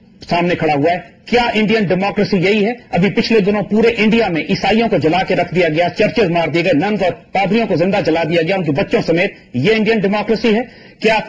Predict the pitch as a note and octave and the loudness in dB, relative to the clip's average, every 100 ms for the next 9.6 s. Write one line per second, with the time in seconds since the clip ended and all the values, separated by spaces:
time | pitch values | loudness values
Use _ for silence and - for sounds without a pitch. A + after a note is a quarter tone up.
0 | - - - A#3+ D4+ B3+ A#3+ A3 G3+ G3 | -12 -10 -2 2 2 2 0 0 0 0
1 | B2+ F3+ C4 G3+ F3+ D#3+ F3 - D3 A3 | 0 0 2 2 0 0 -4 -6 0 0
2 | - G#3+ A#3 B3 G#3 G#3 G3 G#3+ F#3 - | 2 2 2 2 0 0 -2 0 -2 -2
3 | G#3 G#3+ G#3 F#3+ C#3 G3 G#3 G3 F3+ G#3+ | 0 0 0 -2 0 -2 0 -2 -2 -2
4 | G3 F3+ E3+ G3 - - G3 - A3 G#3+ | -2 -2 -2 -4 -8 -6 -4 0 0 0
5 | A3 G#3+ F#3+ D3+ B2+ - - - F3+ - | 0 0 0 -2 -4 -6 -12 -4 -2 0
6 | A3+ G#3+ C4+ B3+ A#3 G#3+ G#3 G3+ A#3 G#3 | 0 2 2 2 0 0 0 -2 -2 -2
7 | F#3 F#3 E3 D3 D#3+ - - B3+ - C#4 | -2 -2 0 -2 -4 -10 -6 -2 0 0
8 | C#4+ A#3 B3 A3+ F3 D#4 - A3+ B3 C4+ | 0 0 0 -2 0 -4 -2 0 2 0
9 | G3 G3+ F3+ F3+ D3+ | -2 -2 -2 -2 -4